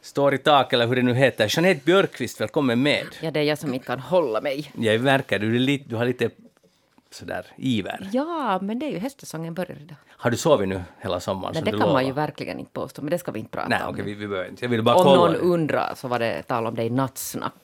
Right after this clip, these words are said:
Speaker 1: Ja, tack för senast förresten.
Speaker 2: Ja, tack själv, tack själv.
Speaker 1: Det var roligt att snacka. Nattsnack finns fortfarande på,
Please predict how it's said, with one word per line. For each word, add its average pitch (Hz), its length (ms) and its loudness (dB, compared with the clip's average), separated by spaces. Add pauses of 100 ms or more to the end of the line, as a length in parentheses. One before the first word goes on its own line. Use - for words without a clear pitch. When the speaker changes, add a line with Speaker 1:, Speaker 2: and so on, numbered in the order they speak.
(140)
Speaker 1:
Ja, 101 160 -8
tack 147 220 0
för - 80 -10
senast 107 460 -2
förresten. - 320 -8
Speaker 2:
Ja, 208 60 -4
tack 208 200 -6
själv, 190 220 -6
tack - 220 -14
själv. 165 360 -10
Speaker 1:
Det 110 60 -12
var 104 100 -8
roligt 107 240 -2
att - 80 -14
snacka. - 400 -4
Nattsnack 139 400 2
finns 143 260 0
fortfarande 101 560 0
på, 98 320 -2